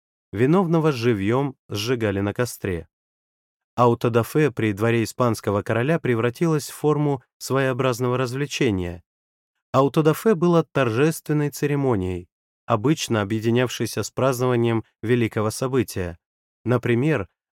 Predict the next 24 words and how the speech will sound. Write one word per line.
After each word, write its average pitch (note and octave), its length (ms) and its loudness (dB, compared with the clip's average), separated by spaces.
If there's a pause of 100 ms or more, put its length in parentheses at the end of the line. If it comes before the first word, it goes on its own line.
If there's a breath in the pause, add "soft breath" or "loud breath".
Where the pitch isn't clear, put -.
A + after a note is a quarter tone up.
оно D#3 240 4
было E3+ 200 2
устроено D#3+ 580 0
во B2 140 0
время B2+ 320 0
празднеств C3+ 760 -2 (100)
по C3 140 0
случаю D#3+ 520 0
восшествия A#2+ 600 0
на A2 120 0
престол C#3 540 -2 (260 soft breath)
Филиппа B2 380 0
четвертого G#2 800 -4 (380)
в - 40 -20
тысяча A#2+ 420 -2
шестьсот A#2+ 420 -4
двадцать A2+ 400 -4
первом G#2 340 -2
году. A2+ 400 -4 (760)
В G2 80 -8
другой C#3+ 420 4
раз A#2+ 260 2
оно A#2+ 180 2
состоялось D3+ 720 0